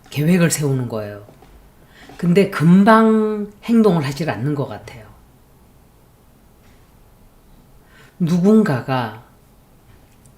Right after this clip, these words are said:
주변에 있는 누군가가 굉장히 아프고 죽을 수 있어요. 그래서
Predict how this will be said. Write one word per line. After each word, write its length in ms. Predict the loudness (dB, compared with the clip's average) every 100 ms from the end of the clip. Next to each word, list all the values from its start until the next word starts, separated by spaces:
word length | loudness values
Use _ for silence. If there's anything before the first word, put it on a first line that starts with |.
| _ _ -20 _ _ _ -12
주변에 420 | 0 4 4 4
있는 420 | 2 2 0 -2
누군가가 880 | -4 -4 -4 -4 -6 -4 -6 -8 -20 _ _ _ _ _ _ -20 -20 _ _
굉장히 760 | -6 0 2 4 2 -2 -4 -6
아프고 920 | -6 -6 -10 -12 -6 -4 0 0 -2 -6
죽을 300 | -6 -4 -4
수 180 | -6
있어요. 560 | -8 -8 -10 -12 -14 -18 _ _ _ _ _ _ _ _ _ _ _ _ _ _ _ _ _ _ _ _ _ _ _ _ _ _ _ _ _ _ _ -14
그래서 800 | -4 0 0 0 -2 -2 -6